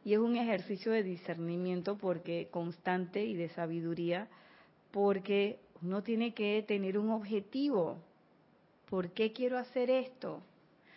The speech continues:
¿Solamente porque debo hacerlo?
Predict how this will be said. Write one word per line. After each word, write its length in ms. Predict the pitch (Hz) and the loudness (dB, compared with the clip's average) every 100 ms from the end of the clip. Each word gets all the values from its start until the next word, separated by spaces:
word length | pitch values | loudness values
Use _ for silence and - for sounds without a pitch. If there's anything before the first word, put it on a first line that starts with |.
| - - - | -20 -20 0
¿Solamente 800 | 262 269 285 285 294 294 294 294 | 4 6 6 4 2 0 0 0
porque 1160 | 285 220 208 208 208 202 202 196 202 196 196 - | 2 2 2 2 4 6 6 4 4 2 -2 -8
debo 400 | 180 240 262 277 | 4 6 6 6
hacerlo? 680 | 285 - 302 269 202 175 170 | 2 4 4 4 4 0 -6